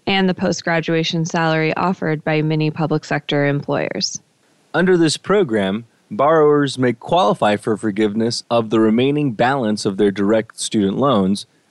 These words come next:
Speaker 2: after they have made a hundred and twenty qualifying payments of those loans while employed full-time by certain public service employers. This could amount to consistent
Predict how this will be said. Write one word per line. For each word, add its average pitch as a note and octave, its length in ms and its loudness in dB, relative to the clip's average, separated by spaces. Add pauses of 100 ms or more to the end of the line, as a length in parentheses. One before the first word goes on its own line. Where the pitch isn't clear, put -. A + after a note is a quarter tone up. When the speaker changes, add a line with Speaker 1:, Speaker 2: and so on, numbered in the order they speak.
(100)
Speaker 2:
after B2 280 -2
they B2 140 2
have A#2 140 0
made A#2 440 2
a A2 60 -4
hundred D#3 480 0
and G#2+ 180 -2
twenty A#2+ 440 0
qualifying D3 760 -2
payments G#2 600 -2 (220)
of G2 180 -4
those A#2+ 280 4
loans G#2+ 480 0 (260)
while A#2 440 2
employed A2+ 580 2
full-time A2 880 -2
by G#2 140 2
certain B2+ 560 0
public A#2 460 -2
service F#2+ 360 -4
employers. A2+ 600 0 (720)
This F#3 200 2
could - 140 0
amount C3 520 2
to A#2 140 -2
consistent C3+ 640 -2